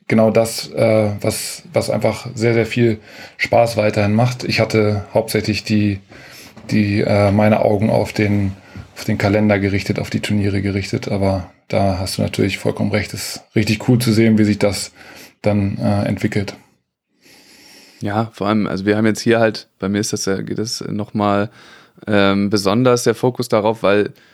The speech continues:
Speaker 2: hier diese Organisation der Community noch nicht stattgefunden hat. Und ich sehen kann, wie das in, ähm, Leipzig oder Freiburg, ähm, also wie so ein Lauffeuer funktioniert hat.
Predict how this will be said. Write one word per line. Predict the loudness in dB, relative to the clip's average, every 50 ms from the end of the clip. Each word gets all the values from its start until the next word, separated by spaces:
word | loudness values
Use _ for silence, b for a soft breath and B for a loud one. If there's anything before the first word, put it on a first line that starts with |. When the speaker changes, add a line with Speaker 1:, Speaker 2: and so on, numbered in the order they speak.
| b b b _
Speaker 2:
hier | -14 -6 -2 2 4 4 4 4
diese | 2 0 -2 0 0 2 4 4 4 4 2 2
Organisation | 0 0 0 2 2 2 2 2 0 0 0 2 2 4 4 4
der | 2 2
Community | 2 0 0 2 2 2 2 2 2
noch | 2 2 2
nicht | 0 0 0
stattgefunden | 0 -2 -2 -2 -6 -6 -6 -6 -6 -6 -8
hat. | -10 -10 -10 b b b b b b b b b b b _ _
Und | -6 -2 0 0
ich | 0 0 0 0
sehen | 2 2 2 2 2
kann, | 0 0 0 2 2
wie | 2 2
das | 0 0 -2 -4
in, | -2 0 0 2 2 2 2 0 -2 -2
ähm, | -2 0 0 2 2 2 2 0 -2 B B B B B B B B B B B -2
Leipzig | 0 0 0 0 -2 -2 0 2
oder | 2 0 0
Freiburg, | 0 0 0 0 0 2 4 4 4 2 2 -2 -8 -10 -6 -2
ähm, | 0 0 2 2 0 0 -2 -2 -4 -8 _ _ _ _ _ _ _ _ _ _ -20 -20 -20 -20 _ _
also | -6 -2 0 0 2 2
wie | 0 2
so | 2 2
ein | 2
Lauffeuer | 2 2 0 0 0 2 2 2 2
funktioniert | 0 -2 -2 -2 0 0 2 2 2 0 0
hat. | 0 -2 -2 -2 -8